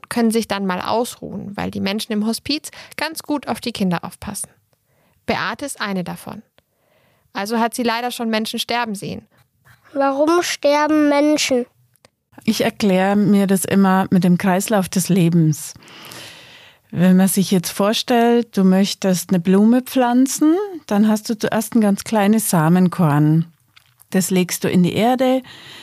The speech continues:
Speaker 3: gießt es, lässt es langsam wachsen, kannst dann auch zusehen, wie es grün wird, wie es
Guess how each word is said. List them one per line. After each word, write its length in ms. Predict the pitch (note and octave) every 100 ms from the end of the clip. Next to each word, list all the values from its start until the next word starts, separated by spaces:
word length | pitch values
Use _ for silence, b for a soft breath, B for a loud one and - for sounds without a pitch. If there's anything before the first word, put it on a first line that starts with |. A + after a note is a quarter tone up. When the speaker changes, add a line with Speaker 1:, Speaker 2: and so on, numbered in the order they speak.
| B B
Speaker 3:
gießt 420 | - B3+ B3 -
es, 340 | A3+ A3 - -
lässt 320 | G3 F#3 -
es 140 | F#3
langsam 460 | F3+ E3 E3 E3+ D#3+
wachsen, 800 | E3+ F#3+ - - G#3+ G#3 A3 G#3
kannst 380 | - F3+ E3+ -
dann 180 | F3 E3+
auch 180 | D#3 -
zusehen, 800 | - B3+ C4 C4+ B3 A#3+ A#3+ b b b b
wie 80 | G3
es 100 | -
grün 400 | B3 B3+ B3 A#3
wird, 440 | A3+ A3 A3 G#3
wie 180 | F#3+ F#3
es 300 | F3 - -